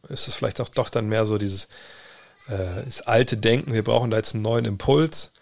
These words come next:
Ist das eine Sportart, wo das vielleicht sich eher anbietet? Gute Frage. Gab aber auch schon Trainer, die mussten sehr früh gehen in der N B A, weil es taktisch einfach gar nicht gepasst hat. Ähm, ist es vielleicht so, dass man in der N B A da denkt, "Naja, also wir haben kein Trainingslager da, wir müssen alles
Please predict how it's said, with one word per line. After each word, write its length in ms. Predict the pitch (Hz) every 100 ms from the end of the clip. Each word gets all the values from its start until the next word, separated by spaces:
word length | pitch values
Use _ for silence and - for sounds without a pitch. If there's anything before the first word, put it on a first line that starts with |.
| _ - - - - _ -
Ist 120 | -
das 100 | 120
eine 100 | 117
Sportart, 640 | - 104 123 - 117 107
wo 120 | 107 110
das 220 | 107 -
vielleicht 400 | - 113 113 -
sich 200 | 113 -
eher 220 | 117 110
anbietet? 640 | 120 123 135 - 143 - - _ _ _ _ _ _ _ _
Gute 240 | - 120 -
Frage. 460 | - 135 120 - -
Gab 180 | 120 113
aber 180 | 113 -
auch 100 | 117
schon 320 | 120 113 117
Trainer, 300 | - 117 113
die 100 | 110
mussten 300 | 113 - -
sehr 140 | 113
früh 240 | - 151 127
gehen 200 | 113 107
in 160 | 113
der 140 | 107 113
N 100 | 107
B 120 | 117
A, 200 | 104 101 - - - _ _
weil 120 | 110
es 100 | 107
taktisch 320 | - - -
einfach 180 | 113 117
gar 160 | 117 123
nicht 140 | 127
gepasst 380 | 127 - 120 -
hat. 240 | 120 - _ _ -
Ähm, 200 | - - - _
ist 120 | 135
es 60 | 110
vielleicht 220 | 120 113
so, 80 | -
dass 120 | 117
man 100 | 123
in 140 | 117 113
der 140 | 117
N 100 | 117
B 80 | 110
A 140 | 107 113
da 60 |
denkt, 440 | 120 - 113 110 - - - - - -
"Naja, 320 | 120 123 107
also 160 | - 110
wir 80 |
haben 160 | 110 123 - _
kein 180 | - 107
Trainingslager 500 | - 147 147 123 110
da, 120 | 110
wir 80 | 117
müssen 180 | 110 113
alles 240 | 120 110